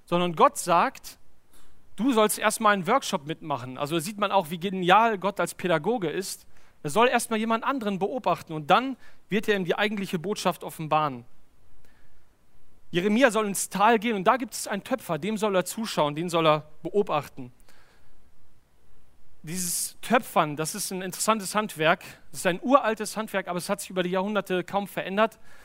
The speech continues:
Ich habe mal geguckt bei YouTube und so weiter. Da gibt es wirklich YouTuber, die haben Millionen Abonnenten und die töpfern einfach nur. Also es scheint irgendwie sowas Beruhigendes zu sein, wenn man dem Töpfer zuschaut.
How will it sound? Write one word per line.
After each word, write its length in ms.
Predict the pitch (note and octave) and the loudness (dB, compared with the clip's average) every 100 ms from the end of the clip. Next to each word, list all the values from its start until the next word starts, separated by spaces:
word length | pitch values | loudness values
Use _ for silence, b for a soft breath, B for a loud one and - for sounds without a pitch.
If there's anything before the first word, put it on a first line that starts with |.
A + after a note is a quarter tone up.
| b b b | b b b
Ich 80 | - | 0
habe 100 | F#3 | 4
mal 100 | G3 | 4
geguckt 360 | F3+ - B3+ - | 2 0 -4 2
bei 120 | F3 | 2
YouTube 340 | E3+ A#3+ - | 2 -4 -6
und 140 | F3+ E3 | -8 -8
so 140 | D#3 | -2
weiter. 500 | D#3 F3+ G3+ G3+ F#3+ b b b b b | 2 2 2 0 -2 b b b b b
Da 100 | D3+ | -4
gibt 220 | D3+ - | -4 -6
es 160 | F#3+ D#3+ | -6 -2
wirklich 480 | A3+ G3 F#3+ - - | -2 0 -2 -4 -10
YouTuber, 440 | F#3+ G3 G#3+ F#3 E3 | -8 -6 -2 2 4
die 120 | F3 | 4
haben 140 | F3+ | 4
Millionen 420 | F3 F3+ F3 C#4 B3+ | 4 2 2 0 2
Abonnenten 580 | G3+ F#3 G#3 B3 G#3+ | 2 2 2 0 -4
und 160 | A3 F3 | -6 -6
die 120 | E3+ | -8
töpfern 360 | - C#4 F#3+ D3 | 0 0 0 -4
einfach 320 | C3+ B2 C3+ | -6 -6 -8
nur. 300 | C#3 C3+ A#2+ - b b b b | -6 -6 -8 -10 b b b b
Also 140 | C#3+ D3 | -4 0
es 60 | |
scheint 240 | G3+ G3 G#3+ | 4 4 2
irgendwie 240 | A#3 G#3+ | -6 -4
sowas 320 | F#3 G3 F#3+ | 2 4 4
Beruhigendes 580 | E3+ E3+ A3+ A#3 A3 - | 0 0 0 -2 -2 -4
zu 100 | G3 | -2
sein, 280 | F3+ G3+ E3+ | 2 2 2
wenn 100 | G3+ | 0
man 240 | G#3+ G#3 b b b b - | 0 0 b b b b -6
dem 140 | D#3+ - | -4 0
Töpfer 540 | A3 A3+ G#3+ G3 F3+ b b | 0 2 4 4 2 b b
zuschaut. 760 | - A3+ G#3 E3+ D#3 G#3 - | -6 -4 0 4 4 4 -4